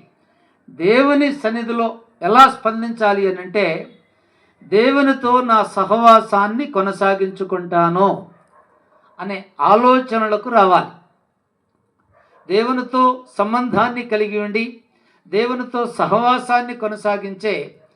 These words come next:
ఆ తీర్మానానికి నీవు నేను రావాలని దేవుడు కోరుకుంటున్నాడు. నిజంగా దేవుని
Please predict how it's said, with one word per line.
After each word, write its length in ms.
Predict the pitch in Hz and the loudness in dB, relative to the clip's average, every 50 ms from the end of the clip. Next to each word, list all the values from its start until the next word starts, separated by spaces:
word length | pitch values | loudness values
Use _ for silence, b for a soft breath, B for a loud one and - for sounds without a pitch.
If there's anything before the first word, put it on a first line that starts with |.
| _ b b b b b b | _ b b b b b b
ఆ 80 | 156 | -6
తీర్మానానికి 1040 | 160 165 - - - - 254 277 277 277 285 269 269 254 240 240 247 277 277 277 254 233 | -6 -6 -8 -8 -2 0 2 2 4 6 6 8 6 6 4 2 0 -2 -4 -4 -4 -4
నీవు 300 | 226 240 254 240 247 240 | -2 -4 -4 -4 -6 -6
నేను 300 | 233 233 233 220 214 190 | -6 -4 -4 -2 0 2
రావాలని 600 | 196 196 208 220 226 226 214 208 196 214 233 208 | 4 6 6 6 6 6 4 4 2 -2 -4 -2
దేవుడు 320 | 196 202 214 214 214 214 | 0 0 2 2 0 0
కోరుకుంటున్నాడు. 760 | 190 - 196 202 214 214 208 202 196 185 175 170 165 151 143 139 | -2 0 0 0 0 -2 -4 -6 -8 -8 -8 -6 -6 -6 -6 -6
నిజంగా 340 | 151 170 170 226 233 240 | -8 -8 -6 -6 -6 -6
దేవుని 560 | 240 - 208 208 214 214 226 226 226 240 247 | -2 2 4 4 4 4 2 -4 -4 -6 -8